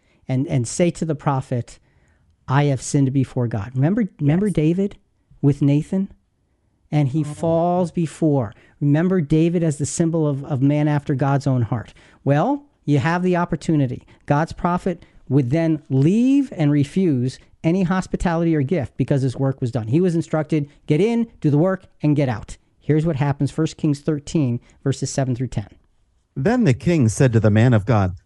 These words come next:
Speaker 3: "Come home with me and refresh yourself. I will give you a reward." But the man of God said to the king,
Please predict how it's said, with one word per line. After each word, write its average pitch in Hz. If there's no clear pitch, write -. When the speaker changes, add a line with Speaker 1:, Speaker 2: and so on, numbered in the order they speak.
Speaker 3:
"Come 269
home 240
with 135
me 120
and 214
refresh 247
yourself. 107
I 269
will 202
give 185
you 160
a 139
reward." 139
But 107
the 101
man 117
of 107
God 131
said 117
to 120
the 117
king, 117